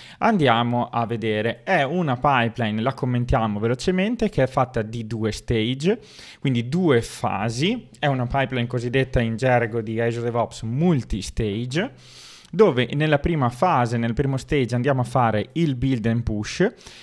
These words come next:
che non è nient'altro che composto da un, l'utilizzo di un task specifico. I task sono le singole operazioni che possiamo fare dentro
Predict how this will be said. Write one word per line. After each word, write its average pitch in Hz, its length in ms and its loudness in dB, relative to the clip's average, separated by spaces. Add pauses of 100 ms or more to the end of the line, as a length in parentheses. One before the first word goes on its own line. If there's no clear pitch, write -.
che 185 200 2
non 165 180 0
è 170 80 2
nient'altro 165 480 2
che 117 140 -2
composto 135 640 2
da 120 240 2
un, 131 320 0
l'utilizzo 127 680 0
di 120 240 0
un 104 500 -2
task 127 440 2
specifico. 160 640 -2
I 143 60 0
task 117 300 -2
sono 113 220 -4
le 104 80 -2
singole 123 360 -2
operazioni 113 520 -2
che 107 100 -6
possiamo 113 280 -6
fare 107 340 -4
dentro 117 540 -4